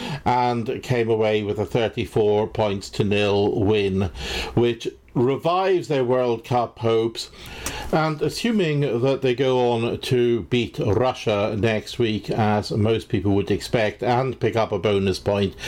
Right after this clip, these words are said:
in that match as well, then it sets up the winner-takes-all clash with Japan that we have been expecting pretty much since the draw was made a couple of years ago.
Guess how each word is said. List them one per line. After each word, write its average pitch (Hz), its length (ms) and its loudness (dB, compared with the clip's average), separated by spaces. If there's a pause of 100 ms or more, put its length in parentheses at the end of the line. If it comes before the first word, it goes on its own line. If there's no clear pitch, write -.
(300)
in 110 380 0
that 104 400 0
match 107 340 -2
as 95 180 -2
well, 107 560 2 (360)
then 113 480 2
it 127 180 -2
sets - 320 -2
up 123 260 -2
the 113 440 -2
winner-takes-all 117 1040 0
clash 107 460 0
with 107 220 0
Japan 107 580 0 (440)
that 120 180 2
we 113 140 0
have 110 260 0
been 107 320 -2
expecting 113 800 -2
pretty 117 280 -2
much 104 340 -2 (100)
since 104 400 -2
the 101 240 0
draw 110 380 2
was 95 280 0
made 104 460 0
a 101 60 0
couple - 320 -2
of 90 100 0
years 113 460 0
ago. 101 500 2